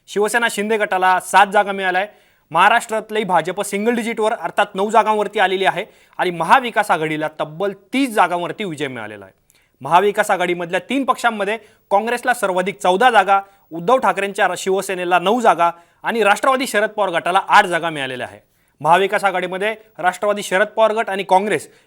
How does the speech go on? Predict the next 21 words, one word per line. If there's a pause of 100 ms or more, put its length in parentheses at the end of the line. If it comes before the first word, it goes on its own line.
या
दोन
पक्षांनी
जोरदार
मुसंडी
मारलेली
असली (280)
तरीसुद्धा
उद्धव
ठाकरे
यांच्या
शिवसेनेला (240)
कमी
जागा
मिळाल्याची
चर्चा
राजकीय
वर्तुळात
जोरदार
सुरू
आहे.